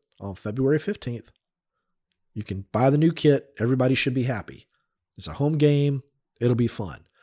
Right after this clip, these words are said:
But just calm down a little bit with the criticisms of not just Guzan and Pineda, but everybody. Just, it's the preseason. Just let 'em play. Y'all gotta remember, Joseph Martinez didn't score in his first game for Atlanta United.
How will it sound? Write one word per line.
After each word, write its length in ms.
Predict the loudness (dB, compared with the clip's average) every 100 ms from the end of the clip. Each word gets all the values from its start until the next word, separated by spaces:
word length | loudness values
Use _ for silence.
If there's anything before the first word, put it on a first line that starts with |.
| _ _ -4
But 100 | 2
just 220 | 2 2
calm 360 | -6 -2 -2 2
down 280 | 2 0
a 40 | -2
little 220 | -8 -10
bit 180 | -14 -16 -2
with 160 | -2 0
the 100 | -2
criticisms 840 | 2 2 4 2 2 -4 -8 -14 -20 -20 -20 _ -2
of 100 | 0
not 180 | 0 2
just 200 | 0 2
Guzan 340 | 2 4 4
and 80 | 2
Pineda, 300 | 2 4 4
but 180 | 4 -2
everybody. 640 | -2 2 2 0 -10 -10
Just, 400 | 0 0 0 _ _ _ _ _ _ _ 0
it's 160 | 0
the 100 | 0
preseason. 680 | 0 2 2 2 -4 -12 -12
Just 240 | -4 -4 -2
let 240 | -4 -2
'em 140 | -2
play. 420 | -2 -6 -6 -12 -20 _ _ _ _ _ _ _ _ _ _ _ -8
Y'all 180 | -2 2
gotta 160 | 2
remember, 360 | 2 2 0 -2 -20 _ 0
Joseph 340 | 2 2 2
Martinez 400 | 0 2 4 4
didn't 200 | 4 0
score 280 | 0 2 4
in 60 | 4
his 100 | 2
first 260 | 2 2
game 180 | -4 -4
for 120 | -6
Atlanta 300 | -6 -6 -8
United. 360 | -10 -12 -12